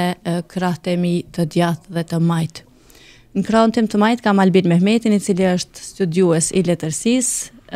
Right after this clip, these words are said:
është edhe autori disa, e, veprave. Në krahun tim të djathtë kam Ferdani Sahitin, e cila,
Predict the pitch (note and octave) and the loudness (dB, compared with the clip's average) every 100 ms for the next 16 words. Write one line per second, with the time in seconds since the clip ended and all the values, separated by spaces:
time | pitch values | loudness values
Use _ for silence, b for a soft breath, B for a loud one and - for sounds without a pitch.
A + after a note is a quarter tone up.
0 | F3 F3+ - - F3+ F3+ F3+ - F3+ F3 | -4 -4 -4 -4 -2 0 -2 0 0 0
1 | F3+ - E3+ E3+ - E3 E3 D#3+ D#3+ E3 | 0 0 -2 -2 -2 -2 0 0 -2 -6
2 | D#3 G3+ A#3+ B3+ A#3+ A#3+ B3 A#3+ B B | -4 -2 0 2 2 2 0 -4 B B
3 | B B B - G3+ - G#3+ G#3+ G#3 G3+ | B B B -4 -2 2 2 4 2 0
4 | F#3 E3 F#3+ F#3 - - F3 F#3+ F3+ F#3 | -2 -2 0 -2 -4 -6 -4 -4 -2 0
5 | F3+ F#3 F3+ F#3 F3+ F3 - F3+ E3+ - | 0 0 2 2 2 -2 0 -2 -2 -2
6 | E3+ F3+ F3+ | 0 2 2